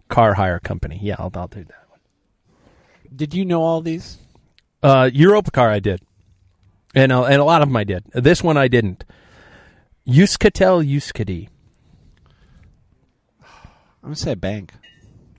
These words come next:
Speaker 1: Telephone company.
Speaker 2: Mm.
Speaker 1: God, I'm gonna win! Française des Jeux. Oh, God, you're untrained.
Speaker 2: French of the day.
Speaker 1: <laughs> It's a French lottery.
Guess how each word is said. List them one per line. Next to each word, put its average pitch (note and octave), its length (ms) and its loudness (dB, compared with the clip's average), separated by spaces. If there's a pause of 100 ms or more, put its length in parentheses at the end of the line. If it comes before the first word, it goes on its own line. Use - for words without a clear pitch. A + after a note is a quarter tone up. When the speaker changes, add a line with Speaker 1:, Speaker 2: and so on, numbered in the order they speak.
(220)
Speaker 1:
Telephone G2+ 460 -2
company. G2+ 480 -6
Speaker 2:
Mm. A3 520 -10 (320)
Speaker 1:
God, - 280 -2
I'm F3+ 100 -4
gonna G3+ 140 -2
win! C#4+ 500 2 (1400)
Française C#3 640 2
des B2+ 160 4
Jeux. G#2+ 360 2 (1500)
Oh, A2 280 -2 (140)
God, A2 300 0
you're F#2+ 140 -2
untrained. F#2+ 540 -4 (200)
Speaker 2:
French A#2+ 300 -10
of - 100 -20
the G#2+ 120 -10
day. A#2 380 -8
Speaker 1:
<laughs> - 40 -16 (680)
It's C#3 280 -2
a C#3 60 0
French - 460 -2
lottery. A#2 640 -2